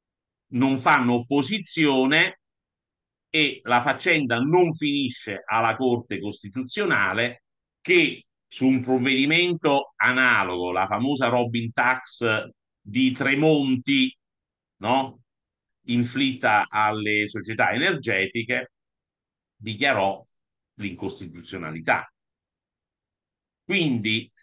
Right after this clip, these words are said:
eh, ecco, anche questi provvedimenti estemporanei, questi,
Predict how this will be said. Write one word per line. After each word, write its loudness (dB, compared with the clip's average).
eh, -2
ecco, -6
anche 0
questi 0
provvedimenti 0
estemporanei, 0
questi, -4